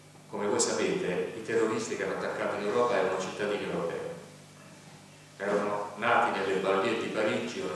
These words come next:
o a Molenbeek o altro, nel quartiere semiperiferico di Bruxelles o in qualche periferia di Birmingham o di Liverpool in Gran Bretagna. Quindi il problema, il terrorismo in Europa non si, non si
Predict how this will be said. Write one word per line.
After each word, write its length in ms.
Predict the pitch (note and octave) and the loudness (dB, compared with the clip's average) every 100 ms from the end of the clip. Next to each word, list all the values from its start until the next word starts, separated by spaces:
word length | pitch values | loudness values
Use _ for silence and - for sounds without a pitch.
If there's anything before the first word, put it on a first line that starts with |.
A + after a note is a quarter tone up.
| F#2 - | -6 -4
o 240 | F#2+ A2 | 0 2
a 20 | - | 2
Molenbeek 680 | G#2+ G2 - - - - | 2 4 2 0 -2 -4
o 60 | F2+ | -2
altro, 300 | F#2 - - | 0 0 -2
nel 120 | - | -4
quartiere 600 | - - G2+ F#2 - - - - | -6 -4 -2 0 -2 -6 -12 -14
semiperiferico 920 | - A#2 - F2 F2+ F2 - F#2+ E2+ | -6 -2 0 0 0 0 2 2 2
di 120 | E2+ - | -2 -4
Bruxelles 580 | G#2 - - A#2 - | -4 -4 0 2 4
o 160 | - - | 2 0
in 60 | - | 2
qualche 280 | - - | 2 4
periferia 560 | F#2+ - F#2 - F#2 G2 | 0 0 -2 0 2 2
di 120 | - | 2
Birmingham 800 | - G#2 G2 - - - F3 - | 4 8 8 8 4 2 2 2
o 220 | - - - | 0 0 -2
di 120 | F2+ | -4
Liverpool 440 | F2+ F2 D#2+ E2+ | -4 -4 -4 -4
in 80 | E2+ | -6
Gran 180 | - - | -6 -6
Bretagna. 320 | - - - - - - - - - - | -6 -8 -10 -14 -16 -18 -18 -18 -16 0
Quindi 260 | D#3 D#3 | 2 4
il 60 | - | 2
problema, 800 | C3+ C3 - - - - - - - - - - | 4 6 6 6 6 4 0 -4 -10 -14 -16 -14
il 80 | - | -6
terrorismo 520 | C3+ C3 A#2+ A2 G#2+ | 0 2 2 0 -2
in 80 | G#2 | -2
Europa 340 | G#2+ G#2 G#2 G#2 | 0 2 2 2
non 100 | G#3+ | 0
si, 360 | A2+ A2+ A2 A2 | -2 -4 -6 -8
non 140 | A2 | -2
si 420 | - A2+ G#2+ A2 | 0 0 -2 -4